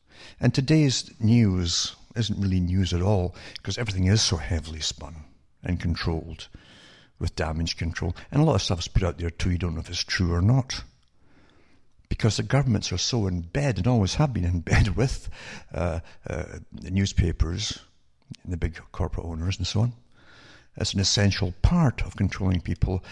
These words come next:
is controlling all information. You must have the support of the newspapers for things to work, you see.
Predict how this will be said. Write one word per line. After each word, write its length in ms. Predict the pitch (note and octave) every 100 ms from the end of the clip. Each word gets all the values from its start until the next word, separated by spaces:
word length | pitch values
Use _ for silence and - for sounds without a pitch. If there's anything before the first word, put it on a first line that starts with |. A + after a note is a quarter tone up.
| - -
is 120 | -
controlling 460 | A2 G2 F#2 F2+
all 140 | F2+ F2+
information. 640 | F2 - G2+ C#3 D#3 F#2
You 80 | F#2+
must 220 | G#2 A2+
have 340 | - B2+ B2+ G#2+
the 80 | -
support 400 | F#2+ - F2+ F#2
of 60 |
the 60 | F#2+
newspapers 840 | F#2+ A#2+ - E2+ - - - - - _ _ _ - - - _
for 100 | -
things 300 | F2+ F2 E2+
to 100 | B2
work, 400 | C3 - - - - _
you 60 | -
see. 240 | E2 E2+